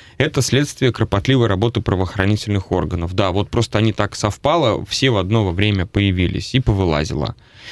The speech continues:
Э, или это, э, давно уже известные факты, которые до определенного момента времени просто придерживались. И вот они все сейчас выданы. И Сарксян, и Балуев,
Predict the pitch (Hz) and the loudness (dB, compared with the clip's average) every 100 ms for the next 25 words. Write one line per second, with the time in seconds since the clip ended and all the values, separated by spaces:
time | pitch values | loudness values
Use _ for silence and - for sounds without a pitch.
0 | - - - - 95 98 - 190 180 - | -18 -20 -20 -4 -2 0 0 2 2 2
1 | 147 - 139 139 131 - 110 113 110 110 | -2 -2 0 2 2 0 0 2 2 0
2 | 127 135 151 120 104 101 107 113 104 101 | 2 4 4 2 2 2 2 2 2 0
3 | 104 113 101 104 101 - 175 - 120 101 | 2 0 2 0 0 0 -2 -2 -2 0
4 | 123 113 95 104 120 120 131 120 113 123 | 2 0 0 0 2 2 2 2 2 2
5 | 113 113 175 190 123 135 - 117 117 113 | 2 2 2 2 0 0 0 0 2 4
6 | 120 95 90 82 - - 139 165 117 117 | 2 2 0 0 0 0 0 2 2 2
7 | 104 139 131 127 - 107 - 92 92 82 | 0 0 0 -2 0 0 -2 -2 0 0
8 | 87 92 90 90 90 85 - - - 139 | -2 -2 -2 0 2 0 0 -4 -2 0
9 | 135 120 101 90 95 101 127 113 | 2 2 2 0 0 2 2 2